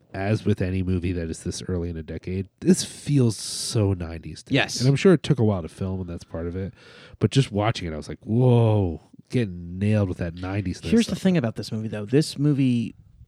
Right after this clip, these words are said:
Speaker 2: given the subject matter and given where we still were in the horror genre in two thousand and one, this movie very easily could have made heavy use of a lot of bad horror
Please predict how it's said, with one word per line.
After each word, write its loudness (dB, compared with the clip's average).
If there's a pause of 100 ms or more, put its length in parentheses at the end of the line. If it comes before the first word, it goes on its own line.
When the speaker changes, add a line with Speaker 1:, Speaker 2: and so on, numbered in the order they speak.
(640)
Speaker 2:
given 6
the 4
subject -2
matter 2
and -4
given 0
where 2
we 0
still 0
were 0
in -4
the -4
horror -6
genre -6
in -10
two -10
thousand -4
and -8
one, -6 (500)
this -2
movie 2
very 2
easily -4
could -6
have -6 (1800)
made 8
heavy 2
use 2
of -6 (160)
a 2
lot 4
of -8
bad 0
horror -4